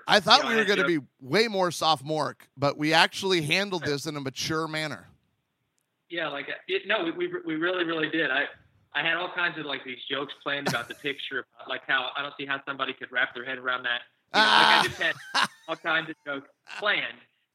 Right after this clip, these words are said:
Speaker 2: that we didn't get to, but <laughs>
Speaker 1: Yeah, what we just did.
Speaker 2: <laughs> We just did. We got,
Speaker 1: I'll,
Speaker 2: but, uh,
Speaker 1: I'll make sure and,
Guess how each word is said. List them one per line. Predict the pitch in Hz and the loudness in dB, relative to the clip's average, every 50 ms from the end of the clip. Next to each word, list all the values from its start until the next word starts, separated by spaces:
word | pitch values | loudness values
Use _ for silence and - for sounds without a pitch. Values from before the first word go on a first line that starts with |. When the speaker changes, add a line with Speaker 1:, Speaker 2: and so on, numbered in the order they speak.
| _ _ | _ _
Speaker 2:
that | 180 190 180 185 | -8 -8 -6 -6
we | 190 202 | -6 -4
didn't | 196 196 165 175 | -4 -4 -6 -4
get | 160 165 156 - - | -4 -4 -4 -4 -6
to, | 143 131 131 - _ _ _ _ | -6 -6 -6 -8 _ _ _ _
but | 185 180 175 - - - - - - - - - - - _ _ | -2 -2 -2 -2 -4 -10 -10 -10 -10 -10 -12 -18 -20 -20 _ _
<laughs> | 294 262 208 208 - - | -10 -8 -8 -8 -10 -2
Speaker 1:
Yeah, | - - 302 302 294 277 247 226 226 240 254 254 | 2 4 4 6 6 4 2 0 -8 -16 -12 -2
what | 226 226 254 294 | 0 0 0 0
we | 254 202 | -4 -4
just | - 254 254 233 - | 0 0 0 0 0
did. | - 226 196 156 135 123 _ | 0 0 0 0 -4 -8 _
Speaker 2:
<laughs> | _ _ _ _ _ _ _ _ _ _ _ _ _ _ _ _ _ _ _ _ - _ _ - | _ _ _ _ _ _ _ _ _ _ _ _ _ _ _ _ _ _ _ _ -20 _ _ -10
We | 320 285 269 247 208 | -6 -6 -4 -4 -4
just | 214 208 202 - | -4 -6 -6 -6
did. | - 165 151 143 160 | -4 -4 -4 -4 -4
We | 196 | -4
got, | 196 190 - - 202 - 160 - - - - | -6 -6 -6 -8 -14 -14 -14 -16 -16 -4 -4
Speaker 1:
I'll, | - - - | -4 -4 -2
Speaker 2:
but, | 156 175 175 175 | -2 -2 0 0
uh, | 170 165 170 165 - - | 0 -2 -2 -2 -2 2
Speaker 1:
I'll | 165 180 202 | 2 2 4
make | 214 220 214 180 | 4 2 2 2
sure | - - 190 202 214 208 196 | 0 -2 0 2 2 2 2
and, | 175 156 147 | 0 -2 -6